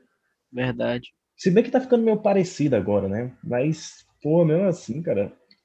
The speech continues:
Speaker 1: Mas lá, é, você saber inglês lá é tranquilo.
Speaker 2: Rapaz, sei não, no Japão tem uma galerinha que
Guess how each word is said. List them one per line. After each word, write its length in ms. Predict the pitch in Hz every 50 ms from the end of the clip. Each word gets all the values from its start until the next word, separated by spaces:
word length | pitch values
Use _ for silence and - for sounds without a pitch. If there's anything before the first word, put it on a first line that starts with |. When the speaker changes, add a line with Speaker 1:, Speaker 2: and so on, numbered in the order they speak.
| _ _ _ _ _
Speaker 1:
Mas 300 | - 156 180 208 208 202
lá, 140 | 202 208 214
é, 100 | 220 208 185 170 180 190 190
você 200 | 202 196 - 220
saber 260 | - 226 196 202 202
inglês 340 | 196 185 170 165 180 185 175
lá 180 | 165 160 - 160
é 100 | 156 151
tranquilo. 500 | - 147 139 131 - - 127 123 127 139 - _ _ _ _ _ _ _ _ - - _ _ _ _ _ _ _ _
Speaker 2:
Rapaz, 300 | - 107 - 139 175 180
sei 120 | - 208 254
não, 300 | 190 120 127 143 143 147
no 100 | 147 127
Japão 460 | 143 135 131 131 - 117 117 135 170
tem 120 | 165 - 165
uma 80 | 160
galerinha 380 | 151 156 147 147 139 123 135 143
que 100 | -